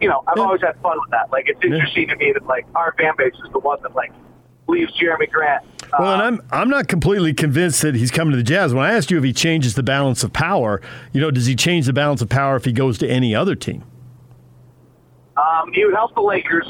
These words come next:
Speaker 1: but I don't know how they get that done. They don't
Speaker 2: Right.
Speaker 1: have any draft picks either. It's an interesting trade deadline. The Lakers have no draft picks to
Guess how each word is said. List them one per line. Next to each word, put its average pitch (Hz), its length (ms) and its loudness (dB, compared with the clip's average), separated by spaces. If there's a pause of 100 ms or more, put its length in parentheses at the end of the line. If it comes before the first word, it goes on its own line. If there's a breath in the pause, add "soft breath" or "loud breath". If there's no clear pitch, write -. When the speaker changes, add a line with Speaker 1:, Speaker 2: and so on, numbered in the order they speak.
Speaker 1:
but - 100 -2
I 175 100 2
don't 180 140 2
know 175 60 2
how 170 200 2
they 165 160 0
get 143 200 -2
that 139 180 0
done. 131 180 0 (140)
They 156 80 0
don't 170 100 2
Speaker 2:
Right. 156 80 0
Speaker 1:
have 160 120 -2
any - 80 -4
draft - 300 -2
picks 139 180 -4
either. - 260 -4 (1040)
It's 285 100 2
an 359 60 2
interesting 427 460 0
trade 247 320 -2
deadline. 175 400 0
The 156 80 0
Lakers 240 400 0
have 214 260 2
no 196 300 2
draft 185 400 0
picks 185 200 -2
to - 120 -20